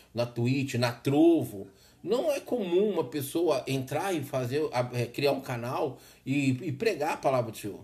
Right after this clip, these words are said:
Eles, alguns mesmo já me falaram que, não, não é comum a gente ver pessoas falando da palavra de Deus como você, "Olha, muito bom, muito legal e tal, gostei, vou te seguir."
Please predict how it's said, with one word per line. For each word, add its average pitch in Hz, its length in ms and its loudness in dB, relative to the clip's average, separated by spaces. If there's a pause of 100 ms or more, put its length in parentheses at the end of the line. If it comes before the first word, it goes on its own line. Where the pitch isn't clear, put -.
(120)
Eles, 151 380 0
alguns 147 380 0
mesmo 202 400 2
já 117 100 0
me 127 160 0
falaram 127 440 -4
que, 123 340 -6 (280)
não, 139 320 0
não 139 120 2
é 170 80 -6
comum 190 460 -2
a 143 60 2
gente 147 280 -4
ver 131 180 -4
pessoas 131 480 -6 (120)
falando 120 300 -4
da 113 100 -6
palavra 110 360 -6
de 92 120 -16
Deus 127 320 -2
como 107 200 -8
você, 104 380 -6
"Olha, 139 220 0
muito 151 280 -6
bom, 127 380 -2
muito 127 300 -6
legal 127 540 -4 (380)
e 120 160 0
tal, 127 460 -2
gostei, 127 640 -2
vou 123 160 -6
te - 160 -12
seguir." 123 520 -4